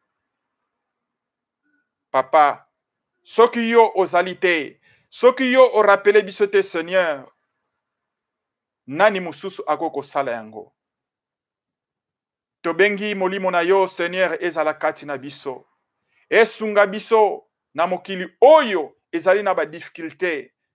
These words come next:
na mokili oyo etondani na ba problème, obatela biso tangu nyonso, po to continue kozala na lisu ya simple,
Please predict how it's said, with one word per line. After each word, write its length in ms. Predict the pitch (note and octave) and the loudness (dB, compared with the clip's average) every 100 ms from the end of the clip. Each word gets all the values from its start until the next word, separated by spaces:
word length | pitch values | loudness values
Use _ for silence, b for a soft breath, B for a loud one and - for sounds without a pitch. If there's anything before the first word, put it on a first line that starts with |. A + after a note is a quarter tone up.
| _ _ _ _ | _ _ _ _
na 140 | D#3 | -2
mokili 440 | F#3+ F#4+ G#3 G3+ G3+ - | 0 -2 -4 -10 -4 6
oyo 340 | C4+ D4+ B3+ | 8 8 6
etondani 440 | G3 G3 A3 G#3+ G#3 | -6 -6 -6 -6 -4
na 100 | F#3+ | -2
ba 100 | E3+ | -4
problème, 720 | - D#3+ E3 D#3+ E3 C#3+ A#2+ _ _ _ - | -6 -12 -4 2 2 0 -12 _ _ _ -8
obatela 480 | F3+ F3 F3 D#3+ | -2 -2 -2 -8
biso 200 | D3 - | -10 -12
tangu 340 | D3 E3+ D#3 C#3 | -10 -10 -10 -14
nyonso, 460 | D3+ C#3+ - - _ _ _ _ | -14 -16 -16 -20 _ _ _ _
po 380 | F3 F#3 C#3 - _ _ - | -2 0 -2 -6 _ _ -8
to 120 | F3+ | -8
continue 720 | F#3 D#3 - D3 F3+ E3 - _ _ _ _ _ _ _ _ _ _ _ _ | -4 -8 -8 -14 -8 -8 -10 _ _ _ _ _ _ _ _ _ _ _ _
kozala 400 | - E3+ D#3+ D3+ | -8 -4 0 0
na 120 | D3 C#3+ | -2 -6
lisu 400 | D#3 F#3+ - D#3+ | -8 -12 -10 -4
ya 140 | C3+ | -4
simple, 640 | - - E3+ C3 A2 - | -6 -10 -6 -6 -10 -20